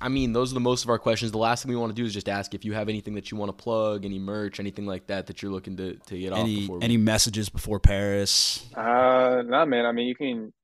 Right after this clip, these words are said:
Speaker 3: if you want, y'all can go buy my merch, uh, W W W dot nick mayhew dot com. Uh, follow me on my socials at Nick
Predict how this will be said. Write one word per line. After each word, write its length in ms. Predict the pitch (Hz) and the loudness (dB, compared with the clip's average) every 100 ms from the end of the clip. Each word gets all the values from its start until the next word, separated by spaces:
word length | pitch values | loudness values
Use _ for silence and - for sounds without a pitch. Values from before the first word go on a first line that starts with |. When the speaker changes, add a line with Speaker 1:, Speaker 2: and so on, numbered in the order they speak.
| - | -10
Speaker 3:
if 120 | 113 | 0
you 80 | 139 | 2
want, 300 | 127 151 143 | 4 4 4
y'all 160 | 135 | 4
can 160 | 131 131 | 2 -2
go 100 | 127 | -2
buy 160 | 123 127 | 0 -2
my 160 | 131 | -2
merch, 320 | 123 131 131 - | -2 -4 -4 -8
uh, 360 | 123 117 113 113 | -4 0 2 2
W 20 | |
W 200 | 113 123 | 0 -2
W 180 | 120 120 | 0 0
dot 240 | 120 120 117 | 2 0 -2
nick 140 | 117 120 | -10 -8
mayhew 260 | 123 120 | -6 -4
dot 160 | 117 113 - | -2 -2 -2
com. 400 | 127 131 131 131 _ - | 0 2 0 -4 _ -4
Uh, 280 | 110 113 - | -2 -2 0
follow 220 | 117 117 117 | 2 2 2
me 160 | 117 | -2
on 100 | 120 | -2
my 120 | 113 113 | -4 -6
socials 560 | - 117 117 127 117 | -2 -2 -2 -4 -2
at 200 | 120 123 | 0 -2
Nick 100 | 120 | -2